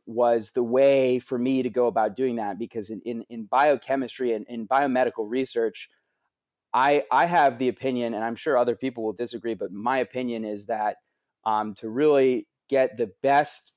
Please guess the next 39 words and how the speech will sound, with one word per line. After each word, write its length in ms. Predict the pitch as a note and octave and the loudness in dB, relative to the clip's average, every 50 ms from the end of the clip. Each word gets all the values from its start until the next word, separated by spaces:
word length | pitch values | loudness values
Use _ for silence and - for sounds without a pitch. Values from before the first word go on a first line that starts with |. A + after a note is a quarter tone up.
| _ | _
toolbox 720 | - - E3 E3+ D#3 D3+ B2+ B2 B2 A#2 G#2+ G#2+ - - - | -10 -4 0 0 0 0 2 2 2 2 2 0 -2 -6 -14
to 160 | - - C3+ | -6 -6 -4
investigate 720 | A#2+ A#2 A2 G2 G#2+ B2 B2 - - C3+ A2 A#2+ A2+ G#2+ - | -4 -4 -6 -2 0 0 0 0 -4 -6 -4 -4 -4 -4 -6
these 200 | - G#2+ G2 - | -10 -14 -16 -14
diseases, 640 | _ A2 F#2+ - E3 F3+ F3 C3 B2 A2+ G#2 F#2+ - _ _ _ _ _ _ _ _ _ | _ -16 -10 -8 -6 -6 -4 -2 -4 -4 -4 -6 -12 _ _ _ _ _ _ _ _ _
you 60 | C3 | -4
need 160 | C3 D3 C#3+ | -4 -4 -2
to 60 | - | 0
have 160 | C3 B2+ A#2+ A2+ | 0 0 0 0
some 240 | - C#3 B2+ A#2+ | -2 -4 -4 -4
clinical 460 | G#2 - - - B2+ B2 A2+ A#2+ A2 G2+ | -4 -10 -8 -6 -6 -6 -4 -6 -8 -8
training 420 | - - A#2 A2+ A2+ A2 G#2+ G#2 | -6 -6 -6 -6 -6 -6 -8 -10
and 100 | G2+ G2 | -12 -12
some 260 | - - B2 A#2+ A#2+ | -8 -6 -6 -4 -4
ability 580 | G#2+ G2+ - C#3 C#3 C3+ C3+ C3 B2 B2 B2 G#2+ | -6 -6 -2 0 0 2 2 2 2 0 -2 -4
to 200 | - - A2+ - | -4 -8 -8 -6
interact 460 | A2+ A#2+ A#2 A2+ A2 A2 A#2 A#2 - | -6 -6 -4 -2 -2 -2 -2 -4 -6
with 180 | A#2+ G#2 _ _ | -12 -12 _ _
patients 540 | - A2+ A2 G#2+ - - G#2+ G#2 G2 - | -6 -6 -6 -4 -6 -10 -12 -12 -12 -12
and 100 | G#2 G#2 | -12 -12
work 240 | G#2 G#2 A2 A2 - | -8 -6 -6 -6 -4
with 180 | - A2 - _ | -6 -10 -10 _
patients, 560 | - A#2 G#2+ G#2 - - G#2+ G#2 F#2 - - _ _ _ _ _ _ _ _ | -6 -4 -4 -4 -6 -10 -14 -12 -12 -14 -18 _ _ _ _ _ _ _ _
because 200 | - G#2+ A2+ G#2 | -14 -12 -8 -4
I 80 | A#2+ A#2 | -4 -4
think 260 | A2+ - A#2+ G2 - _ _ - | -4 -4 -10 -12 -12 _ _ -2
it 340 | C3+ C#3 C3+ C3+ - _ _ _ _ _ | 0 2 2 0 -2 _ _ _ _ _
and 120 | - A#2 A2 | -12 -10 -8
the 80 | A2 | -8
research 460 | A2 G#2+ A#2 C3 B2 - C3 A2+ - - | -6 -4 -4 -4 -2 -2 -4 -6 -4 -2
side 180 | B2 A2 G#2+ | -2 0 0
of 120 | G#2+ G#2+ - | 0 -2 -6
things 180 | A2 G#2 G2 | -10 -12 -10
both 180 | _ G#2+ G#2 - - | _ -8 -8 -8 -8
really 340 | G#2 B2 C#3+ C#3+ C3 A#2 | -6 -4 -2 0 0 0
inform 460 | A2 G#2 G2+ - - A#2+ A#2 A2 A2 G#2 | -2 -4 -10 -10 -8 -8 -6 -6 -6 -6
one 120 | G#2 F#2+ | -6 -6
another, 440 | G2 F#2 F2+ F2 F2 F2 E2+ F#2 - _ _ _ _ _ _ _ _ - | -6 -6 -6 -6 -6 -6 -6 -8 -10 _ _ _ _ _ _ _ _ -6
uh, 300 | G2+ G2+ G2 F#2 F#2 | -4 -2 -2 -2 -4